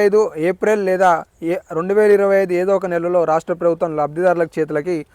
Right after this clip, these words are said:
ఆసరా పెన్షన్లు అందించాలని భావిస్తున్నట్లుగా తెలుస్తుంది.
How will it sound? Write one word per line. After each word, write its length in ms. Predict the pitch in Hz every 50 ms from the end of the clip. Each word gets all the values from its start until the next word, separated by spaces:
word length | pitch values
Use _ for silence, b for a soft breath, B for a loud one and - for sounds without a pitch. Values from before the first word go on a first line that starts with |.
| b b b b b b
ఆసరా 300 | 151 165 175 208 202 202
పెన్షన్లు 420 | 185 196 185 180 - 202 180 170
అందించాలని 480 | 160 165 170 180 170 185 175 175 170 165
భావిస్తున్నట్లుగా 580 | 143 147 143 151 165 - - 165 160 160 156 151 143
తెలుస్తుంది. 420 | 147 147 151 - - 156 165 190